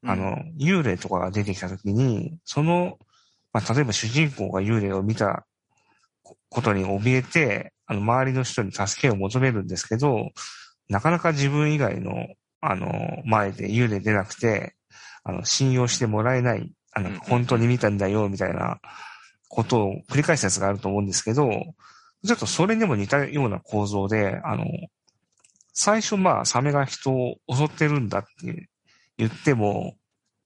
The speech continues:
Speaker 2: サメじゃないっていうふうに否定されて、
Speaker 1: うん。
Speaker 2: あの、まあ、「そんなサメはいません」みたいな感じとかになって、
Speaker 1: <laughs>
Speaker 2: あの、サメが今度出たっ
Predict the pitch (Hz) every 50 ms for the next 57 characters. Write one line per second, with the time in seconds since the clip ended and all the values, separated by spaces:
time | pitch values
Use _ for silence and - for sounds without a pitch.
0 | _ _ _ _ - - 117 113 127 131 127 110 113 107 101 90 - _ - 98
1 | 98 95 - - - - _ _ - 165 180 - 107 98 - 98 90 92 - -
2 | 104 92 - - - 120 - - - 98 90 82 - - _ _ - - 95 -
3 | - - - - - - 120 113 101 - - 113 113 117 120 120 113 - 117 107
4 | 104 101 101 101 101 101 101 - 110 95 85 - - - - - - 113 - -
5 | - - - - - - - - 104 107 - _ - - 135 120 110 110 113 -
6 | - - 170 - - - - - - - 95 95 95 98 - - - - _ _
7 | _ _ _ - - - 151 180 214 214 202 190 220 190 135 104 104 143 160 -
8 | 131